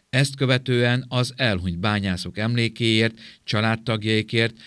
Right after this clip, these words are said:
valamint a bányában dolgozókért tartottak Szent Borbára emlékmisét a helyi római katolikus templomban.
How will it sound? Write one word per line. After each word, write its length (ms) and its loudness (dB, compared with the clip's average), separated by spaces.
valamint 440 0
a 80 0
bányában 600 -2
dolgozókért 760 -2
tartottak 720 -2
Szent 380 -2
Borbára 560 -2
emlékmisét 920 -2
a 120 -10
helyi 420 2
római 420 0
katolikus 560 -6
templomban. 760 -6